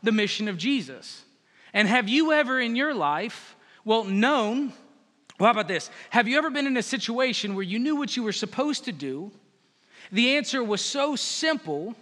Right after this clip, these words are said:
but then you learned that just because something was simple doesn't mean it's easy? For instance, how about losing weight?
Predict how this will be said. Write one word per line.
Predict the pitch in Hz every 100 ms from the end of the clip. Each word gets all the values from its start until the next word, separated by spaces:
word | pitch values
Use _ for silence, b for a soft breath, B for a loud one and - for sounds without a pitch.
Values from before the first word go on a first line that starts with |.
| _ _ _ _ b b b
but | 220 226
then | 294 294
you | 269
learned | 220 254 226 208 247
that | 220 220 180
just | 170 269 -
because | 247 247 220
something | - 240 233 208
was | 180 -
simple | - 294 294 - 165 165 180 - b b _ 151
doesn't | 156 233 226 214
mean | 226 185
it's | -
easy? | 113 190 214 269 269 247 - _ _ _ _ _ _ _ _ _ _ _ _ _ _ _ _ _ _ _ _
For | 214
instance, | 185 - 156 131 - - - -
how |
about | 208 180
losing | 185 160 151
weight? | 139 107 -